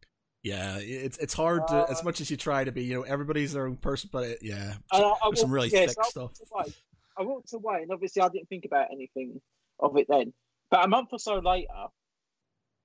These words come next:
Speaker 2: um, see all the adverts coming up on, on I T V, and I was like, "Hold on, I, I saw this. I'm sure this is what I saw the other day." And then, like, you know,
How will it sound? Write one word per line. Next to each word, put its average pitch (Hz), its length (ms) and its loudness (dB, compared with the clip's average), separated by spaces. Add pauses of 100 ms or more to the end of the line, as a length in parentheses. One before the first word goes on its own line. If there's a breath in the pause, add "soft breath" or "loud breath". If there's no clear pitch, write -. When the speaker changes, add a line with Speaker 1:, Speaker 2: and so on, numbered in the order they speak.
(120)
Speaker 2:
um, 156 320 -8
see 208 200 6
all 165 80 2
the 180 80 2
adverts 196 420 2
coming 160 240 -10
up 151 120 -12
on, 151 300 -12 (380)
on 170 140 2
I 165 160 4
T 160 240 0
V, 190 220 6
and 147 80 -4
I 170 40 0
was 170 120 -2
like, 156 280 -2 (640)
"Hold 240 200 2
on, 127 140 0
I, 170 240 0
I 190 60 -6
saw 240 440 4
this. - 320 2
I'm 165 140 2
sure 220 380 8 (380)
this 151 180 -2
is 135 80 -2
what 139 140 4
I 135 40 4
saw 127 260 4
the 120 100 2
other 107 100 0 (140)
day." 131 100 0 (400)
And 202 220 6
then, 220 280 2 (100)
like, 185 200 2
you 240 100 -2
know, 170 180 4